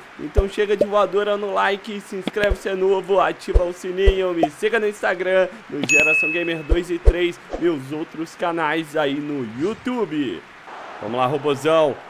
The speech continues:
Já ajuda aqui na saída de bola deles, a gente pressiona. Mas o que eu tô meio assustado é que o nosso time tá bem recuado.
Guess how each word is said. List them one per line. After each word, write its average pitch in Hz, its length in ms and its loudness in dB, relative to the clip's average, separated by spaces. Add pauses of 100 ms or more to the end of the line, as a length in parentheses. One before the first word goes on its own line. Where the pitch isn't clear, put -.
(200)
Já 135 120 2
ajuda 151 360 -2
aqui 175 240 -2
na 175 260 0
saída 180 400 0
de 180 140 -4
bola 180 320 2
deles, 180 380 0
a 185 100 2
gente 190 240 -4
pressiona. 196 680 2 (200)
Mas 135 220 -4
o 180 60 -10 (100)
que 196 80 -2
eu 208 240 4
tô 226 200 2
meio 220 280 2
assustado 233 720 0
é 247 60 4
que 247 100 -8
o 240 60 -6
nosso 240 280 -4
time 240 280 -6
tá 247 200 2
bem 196 560 -2
recuado. 156 760 0